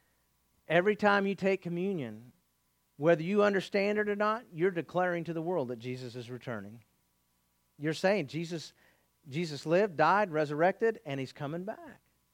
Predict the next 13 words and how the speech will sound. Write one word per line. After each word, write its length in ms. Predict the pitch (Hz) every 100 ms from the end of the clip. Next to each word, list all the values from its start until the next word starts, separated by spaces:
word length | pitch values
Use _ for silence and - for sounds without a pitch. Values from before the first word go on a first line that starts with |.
| _ _ _ _ _ _ _ - _ _ _ -
And 240 | 190 190
the 100 | 170
reason 760 | 160 240 311 214 170 180 202 -
that 240 | 160 165
there's 280 | 180 175 151
not 320 | 175 190 202 -
a 100 | 151
person, 500 | - 247 247 202 180
a 60 | 151
clergy 480 | - 247 294 190
person 380 | 147 151 131 139
up 160 | 123 -
here, 400 | 113 110 170